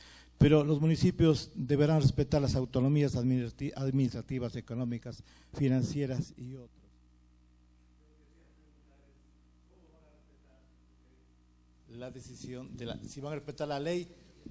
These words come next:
o a lo mejor ustedes tendrán que hacer como en otros cantones, ser únicamente un departamento de bomberos.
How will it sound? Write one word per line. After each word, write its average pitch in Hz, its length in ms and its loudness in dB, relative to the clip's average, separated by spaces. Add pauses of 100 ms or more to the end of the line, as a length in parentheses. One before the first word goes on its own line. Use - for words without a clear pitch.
o 131 180 -2
a 135 40 0
lo 131 80 0
mejor 131 420 4
ustedes 123 420 0
tendrán 123 340 -2
que 127 80 -8
hacer 120 260 -4
como 113 220 -6
en 117 80 -2
otros 127 200 -6
cantones, 147 560 -4 (200)
ser 131 380 -4
únicamente 139 800 -2 (320)
un 143 500 -2
departamento 135 800 -4
de 120 80 -6
bomberos. 117 720 -6